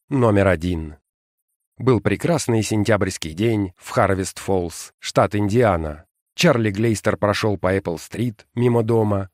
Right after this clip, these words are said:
где размещалась его лаборатория. Сначала он хотел заглянуть туда и поговорить с собой, но потом передумал. Хватит с него Глейстеров. Он вышел из города по шоссе номер триста сорок семь.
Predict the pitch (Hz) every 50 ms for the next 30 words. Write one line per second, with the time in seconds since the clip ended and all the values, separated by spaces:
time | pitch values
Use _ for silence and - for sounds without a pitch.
0 | _ - 135 123 131 127 120 113 104 117 117 107 - - 120 107 101 101 - -
1 | 110 104 113 107 98 95 101 110 117 117 104 127 113 98 92 87 85 80 82 82
2 | - _ _ _ _ _ - - 151 151 139 - 139 110 104 104 104 101 - 113
3 | 101 120 110 101 95 104 92 95 92 92 113 139 131 - - - 113 110 117 113
4 | 107 101 - _ _ - 170 - 160 147 139 160 156 160 139 107 85 - - -
5 | - - 98 90 95 92 87 80 76 78 _ _ _ _ _ _ - 135 143 131
6 | - 113 104 - 170 175 151 - 123 110 98 95 85 101 104 98 92 90 85 82
7 | 80 80 _ _ _ _ _ _ _ _ _ - - 127 131 175 170 - 107 85
8 | - - 110 107 104 110 107 87 101 104 117 107 98 - - - 98 85 90 -
9 | - - _ _ _ _ _ _ _ _ _ - 160 151 127 110 120 123 - -
10 | 107 107 110 98 101 123 117 110 107 104 104 - 120 113 - 120 113 - - 127
11 | 113 113 110 110 110 107 - - 123 107 - - 107 101 - 113 107 98 101 -
12 | - 131 113 90 80 76